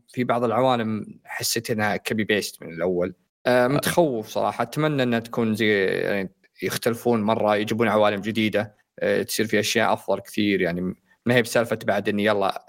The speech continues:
Speaker 1: هج من الهيل ولا بس أنقذ أبوك ولا
Speaker 2: لا، شوف،
Speaker 1: نفس
Speaker 2: ترى
Speaker 1: ال-
Speaker 2: دايم ألعاب، آه، الر-، الروجلايك كذا، يعني قصة فيه عادية، بس الم-، في الحوارات ولا في ذا. ترى دايما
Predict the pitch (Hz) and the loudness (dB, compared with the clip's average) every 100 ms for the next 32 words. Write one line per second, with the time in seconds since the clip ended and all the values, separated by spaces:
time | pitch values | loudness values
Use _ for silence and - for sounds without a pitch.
0 | - 120 - 107 101 101 113 113 107 95 | -6 -6 -4 -2 0 0 2 2 2 0
1 | 95 92 - - 113 104 98 90 92 95 | 0 -2 -2 -4 -4 -4 -4 -4 -2 -4
2 | - 98 90 78 - - - 151 170 185 | -2 -6 -6 -8 -10 -20 -4 2 4 4
3 | - 156 156 123 175 131 123 127 143 117 | 4 6 8 10 8 10 8 10 8 10
4 | 123 120 117 117 117 117 135 127 143 135 | 8 10 8 6 6 6 6 8 8 6
5 | - - 131 92 90 101 110 - 113 98 | 2 0 2 4 2 2 2 2 2 2
6 | 127 120 98 113 107 123 131 110 101 - | 4 4 6 4 6 8 8 6 4 2
7 | - 104 98 104 - 65 90 - 98 104 | 2 4 4 4 0 -2 -6 0 6 8
8 | 104 98 92 90 85 90 90 80 - - | 8 6 2 2 2 0 -2 -4 -6 -20
9 | _ 151 143 175 180 117 120 | _ 4 6 8 8 8 6